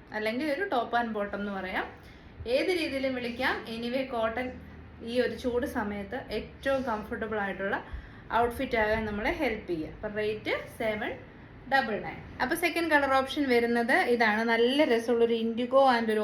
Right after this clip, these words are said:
ഓഫ് വൈറ്റ് ഷെയ്ഡിലേക്കാണ് വന്നിരിക്കുന്നത്. ഒരു, ഉം, എന്നാ പറയുന്നത്, ഒരു ഓവൽ ഡൂം ഷേപ്പിലേക്കാണ് നമ്മുടെ, ഉം, യോക്ക് വന്നിരിക്കുന്നത്. അതിന് സെപ്പറേഷൻ ചെയ്യാൻ പൈപ്പിംഗ് കൊടുത്തിട്ടുണ്ട്. സ്ക്വയർ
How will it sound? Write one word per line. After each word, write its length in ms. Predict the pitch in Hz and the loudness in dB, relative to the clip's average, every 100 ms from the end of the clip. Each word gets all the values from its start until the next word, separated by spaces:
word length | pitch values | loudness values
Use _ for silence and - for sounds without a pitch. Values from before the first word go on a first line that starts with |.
| 202 | 2
ഓഫ് 140 | 208 233 | 2 2
വൈറ്റ് 220 | 226 226 | 2 2
ഷെയ്ഡിലേക്കാണ് 560 | 226 202 214 220 214 208 | 2 2 0 0 -2 -2
വന്നിരിക്കുന്നത്. 520 | 208 208 208 214 226 370 - - - - | -4 -4 -2 0 2 2 0 -10 -8 2
ഒരു, 140 | 392 381 339 285 269 | 6 6 6 6 8
ഉം, 360 | 262 254 254 247 247 247 240 | 8 8 6 4 2 0 2
എന്നാ 120 | 262 | 4
പറയുന്നത്, 200 | 240 233 247 | 6 6 6
ഒരു 80 | 240 | 6
ഓവൽ 240 | 233 233 233 226 | 8 8 6 6
ഡൂം 160 | 240 254 285 | 6 4 4
ഷേപ്പിലേക്കാണ് 680 | 240 226 226 233 226 214 208 | 2 4 4 4 4 4 2
നമ്മുടെ, 240 | 202 226 196 - - 214 | 2 2 2 -4 -12 -4
ഉം, 280 | 208 202 202 196 202 | 0 0 -2 -2 2
യോക്ക് 220 | 220 233 254 | 4 4 4
വന്നിരിക്കുന്നത്. 540 | 226 208 214 214 220 311 392 | 4 2 0 0 2 2 2
അതിന് 200 | 226 226 | 2 0
സെപ്പറേഷൻ 360 | 233 214 220 233 226 | -2 -2 -4 -2 -2
ചെയ്യാൻ 180 | 220 214 | 0 2
പൈപ്പിംഗ് 320 | 202 202 220 226 | 0 0 -4 -2
കൊടുത്തിട്ടുണ്ട്. 440 | 220 233 233 269 - | -2 -2 0 -2 0
സ്ക്വയർ 340 | 269 277 302 | 2 4 4